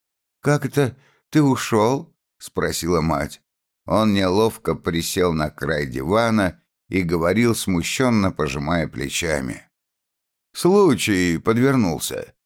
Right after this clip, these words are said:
Гулял я, а уголовники начали надзирателя бить. Там один есть такой, из жандармов, э, за воровство выгнан. Шпионит, доносит, жить не дает никому.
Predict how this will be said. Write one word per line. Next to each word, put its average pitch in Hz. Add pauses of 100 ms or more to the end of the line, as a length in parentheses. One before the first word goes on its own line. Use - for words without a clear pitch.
(180)
Гулял 160
я, 104
а 110
уголовники 120
начали 101
надзирателя 104
бить. 76 (340)
Там 113
один 120
есть 131
такой, 85 (320)
из 113
жандармов, 92 (100)
э, 90
за 92
воровство 117
выгнан. 78 (280)
Шпионит, 123
доносит, 107
жить 170
не 127
дает 110
никому. 76